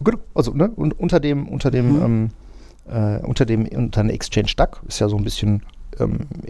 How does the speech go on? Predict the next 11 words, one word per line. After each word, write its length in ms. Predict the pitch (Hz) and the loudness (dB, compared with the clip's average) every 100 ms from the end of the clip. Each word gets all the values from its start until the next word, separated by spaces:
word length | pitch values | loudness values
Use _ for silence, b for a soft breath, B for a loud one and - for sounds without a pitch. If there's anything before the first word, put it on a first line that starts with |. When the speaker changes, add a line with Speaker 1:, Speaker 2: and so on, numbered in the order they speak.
| - - 60 - - - | -12 -12 -12 -14 -14 -12
Speaker 1:
Windows 580 | - 120 113 107 101 - | -6 0 2 2 0 -2
Failover 380 | - 202 185 170 | 0 2 2 0
Cluster, 540 | - 170 - 151 156 | 2 0 2 0 0
ne, 160 | 117 131 | 0 0
da 120 | 113 | 2
werden 120 | 110 | 2
ja 80 | 110 | 2
einige 220 | 113 117 | 2 2
Komponenten 480 | 110 110 - 110 110 | 2 0 2 0 0
von 160 | - 117 | 0 2
genutzt. 340 | 139 226 - | 2 0 -4